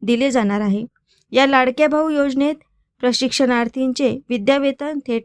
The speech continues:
लाभार्थ्यांच्या खात्यात जमा करण्यात येणार आहे. यासाठी नुकतीच सर्व शासकीय विभागांच्या अधिकाऱ्यांची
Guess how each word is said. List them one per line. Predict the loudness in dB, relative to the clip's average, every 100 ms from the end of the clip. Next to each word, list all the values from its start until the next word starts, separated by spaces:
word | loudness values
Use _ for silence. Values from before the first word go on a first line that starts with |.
| -6
लाभार्थ्यांच्या | -4 0 0 0 -4 -4 -6
खात्यात | -6 -4 -4 -2
जमा | 0 0
करण्यात | -2 -4 -4 -4
येणार | -4 -2
आहे. | -2 -4 -6 _ _ _ _ _ 2
यासाठी | 4 4 0 0
नुकतीच | 0 0 -2 -8 -4
सर्व | -2 0 0
शासकीय | 0 -2 -4 -4
विभागांच्या | -2 0 0 0 -2 -2
अधिकाऱ्यांची | -2 -2 0 0 0 -2 -4